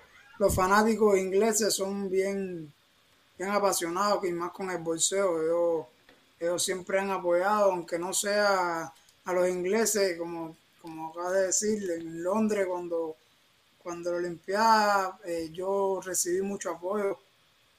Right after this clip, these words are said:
de, del público y, y no tienen nada que ver los ingleses conmigo. Incluso yo, le, yo peleé con el inglés,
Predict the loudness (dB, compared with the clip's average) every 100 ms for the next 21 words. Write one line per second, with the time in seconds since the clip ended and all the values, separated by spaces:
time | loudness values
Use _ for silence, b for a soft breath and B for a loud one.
0 | _ -4 -2 -2 -6 -10 -10 -12 -2 2
1 | 6 6 4 0 -4 _ _ -10 -10 -10
2 | -14 -18 -14 -12 -10 -8 -6 -4 -4 -4
3 | -4 -2 0 -2 -2 -4 -4 -4 -6 -4
4 | 0 2 2 -2 B B -8 -6 2 4
5 | 6 6 6 4 4 0 0 2 2 2
6 | 0 -2 -2 -4 -4 2 4 6 6 4
7 | 0